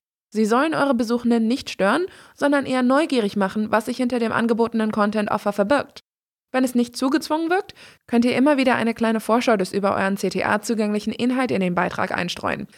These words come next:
Zum Beispiel, indem ihr ein kurzes Zitat erwähnt oder auf eine Vorlage verweist, die heruntergeladen werden kann.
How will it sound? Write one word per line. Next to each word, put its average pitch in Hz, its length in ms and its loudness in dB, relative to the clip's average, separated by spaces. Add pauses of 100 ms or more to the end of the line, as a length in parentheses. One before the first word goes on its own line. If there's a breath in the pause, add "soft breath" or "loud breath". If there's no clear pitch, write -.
Zum 302 180 0
Beispiel, 277 420 2
indem 247 280 0
ihr 240 60 2
ein 226 140 -2
kurzes - 320 -4
Zitat 254 360 0
erwähnt - 400 -4 (240 loud breath)
oder 233 220 2
auf 226 80 -4
eine 233 160 0
Vorlage 269 460 0
verweist, 180 480 -2
die 247 80 0
heruntergeladen 240 680 0
werden 165 220 -2
kann. - 240 -8